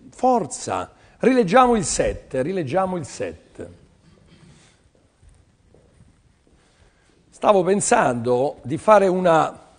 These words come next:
personale di Casciaro. Eh, eh no, beh, beh, boh, non vogliono, perché vedi, non sa, quando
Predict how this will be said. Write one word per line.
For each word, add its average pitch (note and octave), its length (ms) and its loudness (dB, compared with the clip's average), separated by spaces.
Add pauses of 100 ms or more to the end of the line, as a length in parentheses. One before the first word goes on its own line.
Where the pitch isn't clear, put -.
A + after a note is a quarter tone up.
(520)
personale A3 720 4
di E3+ 140 -4
Casciaro. G#2 1000 -2 (920)
Eh, E3 400 4
eh G#3+ 60 -2
no, C4 180 2
beh, - 180 0
beh, - 200 -6
boh, A#2 460 -8
non A#2 100 -4
vogliono, D3 420 0
perché C3 220 -6
vedi, D#3+ 460 -2
non G#3 440 -4
sa, D3+ 320 0
quando G3+ 720 2